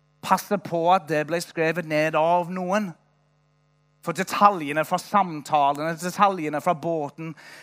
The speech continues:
det, det, de egne erfaringene som Jone beskriver her, ja, men da må jo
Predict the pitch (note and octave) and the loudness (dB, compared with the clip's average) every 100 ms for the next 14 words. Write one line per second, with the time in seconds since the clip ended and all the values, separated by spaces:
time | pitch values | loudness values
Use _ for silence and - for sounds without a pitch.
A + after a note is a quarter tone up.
0 | - F3+ - G3+ F#3+ F#3 F#3 - A3 A3 | -4 -2 -2 -6 -10 -4 -6 2 4 4
1 | G3 D#3+ D3 E3+ E3+ E3 G3 F#3 F3 D#3 | 2 -2 -2 -2 0 -2 2 4 6 2
2 | D3+ D3+ D3+ - E3+ E3 F3+ E3+ D3+ D3 | -2 -4 -6 -6 -8 -6 -6 -6 -8 -8
3 | - E3+ D#3 D3+ D3 E3+ E3 D#3+ D3+ D#3 | -8 -4 -4 -2 2 2 0 -2 2 0
4 | D#3+ C#3 C#3 D#3 | 0 -4 -4 -4